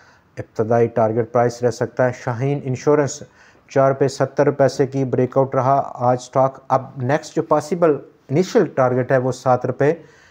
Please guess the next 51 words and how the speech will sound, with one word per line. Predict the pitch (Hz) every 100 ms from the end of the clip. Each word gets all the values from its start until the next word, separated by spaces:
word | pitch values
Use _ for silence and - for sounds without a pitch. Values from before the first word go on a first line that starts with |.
| _ _ 107
जबकि | 101 123 - 131
उसकी | - 127 - -
ब्रेकआउट | 113 113 147 165 156
के | 156
बाद | 143 156 156 - _
अगला | 135 156 180
पॉसिबल | 170 151 165 151
टारगेट | 147 147 139 151 156 - - -
दस | 123 123 -
रुपये | 123 127
की | 120
सतह | 120 123 131
का | 117 127 120 - - _ _ 110
देखने | 120 123 131
को | 123
मिल | 123 120
सकता | - 120 - 123
है। | 143 - - - _ _ _
फौजी | - 151 196 185
फूड्स, | - 208 202 -
अ, | 135 117 - - 127 123 120
तेज़ी | 117 - 127 127 135
के | 143
साथ | - 131 131
सरगर्म | - 131 120 127 135
है | 127 139 143
और | 127 127
अपकमिंग | 139 143 - 165 156 143
जो | 131
हमारा | 131 131 131
टारगेट | 127 123 120 127
प्राइस | 127 117 -
है | 127
फौजी | 120 127 123 131
फूड | - 127 123
में | 127
वो | 127 123
चौदह | - 120 127
से | - 127
पन्द्रह | - 123 123 127
रुपये | 120 127
की | 120 123
रेंज | 120 131
में | 127
है। | 123 139
अ, | - - - - - - - 117 120 120
स्लो | - - 139
आइटम | 139 143 147
है | 156 175
लेकिन | 143 135 135
कंसिस्टेंट | 131 147 135 156 147 202 185